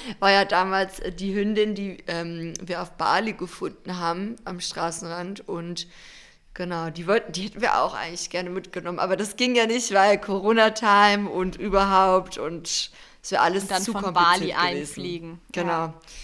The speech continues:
Speaker 1: Und deswegen haben wir dann damals für die Corinna einen Platz gefunden bei einem Einheimischen, bei der es ihr ganz gut geht, denke ich. <laughs> Immer noch. Ja. Und jedenfalls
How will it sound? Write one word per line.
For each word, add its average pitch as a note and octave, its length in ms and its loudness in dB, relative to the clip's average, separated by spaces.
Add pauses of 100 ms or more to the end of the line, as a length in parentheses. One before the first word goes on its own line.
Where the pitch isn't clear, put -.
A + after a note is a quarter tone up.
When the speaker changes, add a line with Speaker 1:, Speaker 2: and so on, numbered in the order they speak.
(340)
Speaker 1:
Und F3+ 80 -6
deswegen F#3 320 -4
haben F3 140 -2
wir F3+ 60 -2
dann D#3+ 180 -4
damals E3 340 -4
für E3+ 140 -8
die E3 80 -6
Corinna F3 640 -4
einen E3 160 -6
Platz F3 340 -4
gefunden G#3 800 -2 (840)
bei F#3 80 4
einem F3 180 0
Einheimischen, F3+ 840 -2
bei E3+ 120 -6
der C#3+ 180 -6
es D#3+ 160 -10
ihr C#3+ 300 -8 (280)
ganz - 200 -16
gut - 200 -8
geht, - 280 -10 (420)
denke D#3 220 -12
ich. - 180 -6 (420)
<laughs> G4 880 2
Immer A#3 220 8
noch. G3 260 2 (540)
Ja. G3+ 260 2 (800)
Und G#3 180 -2
jedenfalls A#3 440 2